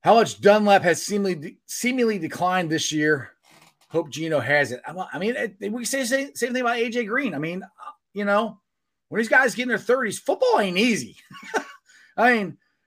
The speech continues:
when you get, it's, when you get in your thirties, man, it, it, you're not the same. You're just not. I mean, Geno has played good as far as making tackles and stuff, but putting pressure on the Q B, he's,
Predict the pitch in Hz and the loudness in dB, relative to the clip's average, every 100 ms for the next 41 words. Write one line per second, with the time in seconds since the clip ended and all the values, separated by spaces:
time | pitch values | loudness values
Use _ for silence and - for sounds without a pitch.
0 | _ 196 330 392 330 226 - - _ - | _ -4 2 2 2 0 -4 -10 _ -12
1 | 226 285 330 285 - 269 285 220 180 185 | -8 -6 -4 -6 2 4 4 2 0 0
2 | 196 208 - 214 - _ _ _ - 185 | 0 -4 -6 -6 -8 _ _ _ -8 -6
3 | 202 _ _ _ _ _ _ _ _ _ | -6 _ _ _ _ _ _ _ _ _
4 | _ _ - 175 226 240 - - 269 240 | _ _ -4 0 2 0 -2 0 0 0
5 | 104 120 170 190 131 196 302 - _ 127 | -4 -4 -2 -2 0 0 0 -6 _ -8
6 | 135 139 135 120 _ _ _ _ _ _ | -4 -2 -2 -6 _ _ _ _ _ _
7 | _ - 185 320 330 247 - 254 247 185 | _ -6 -2 4 6 6 6 6 6 4
8 | - _ _ - 143 294 254 - 226 208 | -8 _ _ -10 -6 -4 -4 -4 -2 0
9 | 143 175 202 170 131 185 208 208 175 139 | -2 -2 -2 -4 -2 0 2 0 -6 -6
10 | - 160 - - 202 208 - 214 196 202 | -2 -2 -2 -2 -2 -2 -2 -4 -2 -4
11 | 156 139 117 - 185 208 170 175 135 - | -2 -4 -6 -6 -8 -6 -8 -10 -12 -14